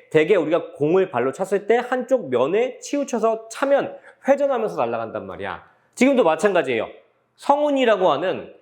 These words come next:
형태가 잡히지 않는 기체 상태의 가스 덩어리가 폭발력에 의해서 어디론가 날아갈 건데, 그 과정에서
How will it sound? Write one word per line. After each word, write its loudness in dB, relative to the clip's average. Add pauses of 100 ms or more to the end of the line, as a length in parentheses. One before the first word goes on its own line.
형태가 0
잡히지 -6
않는 -2
기체 0
상태의 0
가스 -4
덩어리가 -2 (220)
폭발력에 0
의해서 -2
어디론가 -4
날아갈 -2
건데, -6
그 4
과정에서 0